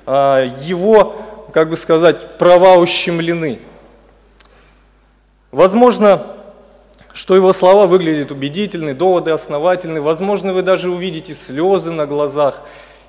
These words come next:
И, конечно, слушая такого человека, вы как бы автоматически становитесь на его сторону.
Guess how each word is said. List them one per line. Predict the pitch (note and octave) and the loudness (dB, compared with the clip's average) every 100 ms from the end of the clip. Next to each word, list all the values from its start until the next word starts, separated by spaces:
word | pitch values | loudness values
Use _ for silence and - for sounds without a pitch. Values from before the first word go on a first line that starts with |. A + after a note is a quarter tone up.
| - | -16
И, | D#3 | -4
конечно, | E3 A3 C4 G3 | -2 -2 -4 -6
слушая | F3+ - C4 A#3+ G3 D#3+ | -10 -8 -6 -6 -4 -4
такого | B2+ D#3+ A3 G3 | -4 -6 -4 -4
человека, | - C#3 C#3 G3 A#3 C#3 G#2+ - - _ _ _ _ _ _ | -6 -6 -4 -4 -4 -6 -8 -16 -20 _ _ _ _ _ _
вы | B2 G3 | -6 -4
как | F#3 F#3+ E3+ | 0 0 0
бы | |
автоматически | F#3+ F#3+ F3+ F3 F3 G3+ A#3+ - F#3 - D#3+ | -2 -2 -6 -4 -6 -8 -10 -10 -12 -12 -12
становитесь | - D3+ F3+ G#3 G3 - D3+ - C#3+ | -4 -4 -2 -4 -4 -6 -10 -10 -8
на | D3+ | -6
его | E3+ E3 D#3+ | -6 -6 -8
сторону. | - - D#3 A2+ G#2 - | -10 -10 -8 -8 -10 -16